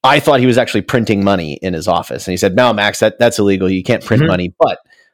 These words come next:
Speaker 1: uh, the reason we're able to do all of these things is because I have a digital scalable residual business model. If I do something once, I get paid forever. Uh, so I'm sorry, what was the question? <laughs>
Speaker 2: No, no, that's a, that's a good answer. Who cares about the question?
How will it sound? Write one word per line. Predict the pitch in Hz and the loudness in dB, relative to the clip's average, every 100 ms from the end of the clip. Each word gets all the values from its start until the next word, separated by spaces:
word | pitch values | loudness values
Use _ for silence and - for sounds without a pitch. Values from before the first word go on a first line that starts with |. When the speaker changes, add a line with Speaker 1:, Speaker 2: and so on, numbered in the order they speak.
| _ | _
Speaker 1:
uh, | 107 107 | 0 2
the | 117 | 4
reason | 131 147 131 | 4 4 4
we're | 117 117 | 4 4
able | 110 | 4
to | 98 | 0
do | 95 127 | 2 2
all | 117 104 | 4 2
of | 95 | 0
these | 98 92 | -4 -2
things | - 95 95 95 - - | 0 0 0 -4 -8 -4
is | 101 92 | -4 -2
because | 98 101 98 | -2 0 2
I | 107 | 2
have | 107 98 | 2 0
a | 98 | 0
digital | 92 117 110 110 104 98 | 0 0 0 2 2 0
scalable | - - 104 101 92 95 92 | -2 0 2 2 0 0 0
residual | 90 90 98 92 90 90 | -2 0 -2 0 -2 -2
business | 87 90 85 78 85 | -2 -6 -6 -10 -8
model. | - - - - | -10 -10 -10 -2
If | |
I | 110 | 0
do | 113 120 | 2 0
something | - 110 95 92 | 2 0 0 0
once, | 95 85 - | 0 0 -2
I | 80 | -2
get | 80 - | -4 -6
paid | 76 | -10
forever. | - 73 71 - _ _ _ _ _ - _ _ _ _ | -6 -4 -4 -6 _ _ _ _ _ -20 _ _ _ _
Uh, | 92 98 95 87 82 _ _ _ | 0 2 2 0 -4 _ _ _
so | - 135 117 113 110 - | -2 2 4 2 0 0
I'm | 117 | -2
sorry, | 147 110 | 2 2
what | 123 | 2
was | 135 | -2
the | 131 | -2
question? | 139 - 156 _ _ _ _ - | -2 -2 -12 _ _ _ _ -4
<laughs> | - - - - - - _ _ _ _ _ _ _ _ | -2 -2 -12 -16 -20 -20 _ _ _ _ _ _ _ _
Speaker 2:
No, | 226 294 | 2 2
no, | |
that's | 175 190 202 | 2 0 0
a, | 196 | 0
that's | 202 202 | 0 2
a | |
good | 175 | 2
answer. | 180 180 - 82 73 | 2 2 0 -4 -10
Who | - - | -4 -2
cares | - 208 156 | 0 0 0
about | 135 | -4
the | - | -4
question? | 117 90 - 71 | -6 -4 -8 -12